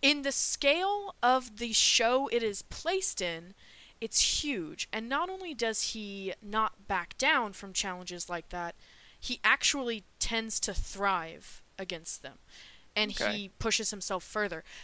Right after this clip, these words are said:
Speaker 1: My example that I would bring up is the first half of season four with the training camp arc.
Speaker 2: Okay.
Speaker 1: Now, this is a different type of resolve,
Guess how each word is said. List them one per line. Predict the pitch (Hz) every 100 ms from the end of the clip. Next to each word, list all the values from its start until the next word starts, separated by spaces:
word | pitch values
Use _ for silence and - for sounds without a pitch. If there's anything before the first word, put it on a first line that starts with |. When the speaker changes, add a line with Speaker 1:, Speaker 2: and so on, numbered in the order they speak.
| - - _ _ _
Speaker 1:
My | 226 302 440
example | 294 - 220 220 214
that | 202
I | 190
would | 180
bring | 196 185
up | 180 - -
is | 202 196 185 - -
the | 214
first | - - 262 - - -
half | 220 208 - - -
of | 208 202 190 - -
season | - 233 202 185
four | - 277 240 196 175 - -
with | 226 -
the | 214 202
training | - 269 247 196
camp | 180 156 -
arc. | 160 - - - _ - - - - - _
Speaker 2:
Okay. | 139
Speaker 1:
Now, | 208 190 185 - -
this | 359 -
is | 403
a | 311
different | 285 262 -
type | 208 -
of | 175
resolve, | 175 165 - - -